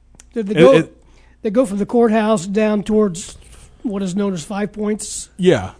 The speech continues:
Speaker 2: and
Speaker 1: And then what happened? Did they
Speaker 2: from there, they went, I guess it was back south on Vine, uh, towards the Urbana City Building.
Speaker 1: Okay.
Speaker 2: And that was kind of where, I, I won't say it ended 'cause,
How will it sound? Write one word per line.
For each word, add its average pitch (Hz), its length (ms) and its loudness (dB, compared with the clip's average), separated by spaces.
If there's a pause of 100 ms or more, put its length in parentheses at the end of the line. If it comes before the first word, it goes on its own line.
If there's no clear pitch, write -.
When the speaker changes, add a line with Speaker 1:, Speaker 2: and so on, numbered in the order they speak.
(120)
Speaker 2:
and 120 540 -4
Speaker 1:
And 208 140 -2
then 233 140 2
what 202 160 -2
happened? 185 300 -6
Did 185 140 -6
they 180 220 -8 (1300)
Speaker 2:
from 135 300 0
there, 151 320 4
they 131 180 0
went, 127 520 -6 (240)
I 110 60 -12
guess 110 140 -10
it 120 40 -10
was 107 100 -10
back 117 220 -10
south 127 380 -4
on 113 220 -6
Vine, 110 520 -8
uh, 101 200 -10
towards 107 480 -10
the 104 100 -8
Urbana 104 340 -8
City 110 240 -10
Building. 104 340 -8
Speaker 1:
Okay. 180 200 -12 (300)
Speaker 2:
And 101 340 -8
that 131 140 -4
was 117 200 -6 (180)
kind 165 200 -2
of 139 80 -2
where, 120 300 0 (1900)
I, - 200 -6
I 165 40 2
won't 180 160 4
say 170 120 4
it 147 60 4
ended 143 280 0
'cause, 120 280 -4